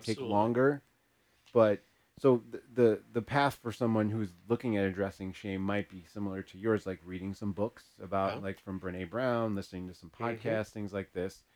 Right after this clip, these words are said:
Speaker 2: Absolutely could
Speaker 1: Journaling,
Speaker 2: be.
Speaker 1: maybe going through a twelve-step e-,
Speaker 2: Yep.
Speaker 1: evaluation, that
Speaker 2: Yep.
Speaker 1: kinda thing.
Speaker 2: Setting boundaries with toxic people.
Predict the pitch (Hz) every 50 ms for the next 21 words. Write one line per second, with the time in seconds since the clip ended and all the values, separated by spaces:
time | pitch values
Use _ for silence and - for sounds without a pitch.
0 | _ - 113 107 107 - 107 107 110 110 110 110 110 107 110 110 110 107 110 110
1 | 107 113 101 110 110 113 113 - - 110 107 101 - - - 110 113 107 - -
2 | - 110 110 110 - _ - _ _ _ - 110 110 143 139 107 101 98 113 107
3 | 107 107 107 104 104 104 110 107 - - 117 113 113 113 113 110 110 110 127 151
4 | 110 110 110 - 117 110 107 113 117 117 113 _ _ _ _ - - - 107 101
5 | 104 113 127 131 127 131 139 143 143 151 151 156 151 165 156 - - 165 160 -
6 | - - 175 - - 175 185 208 - 131 90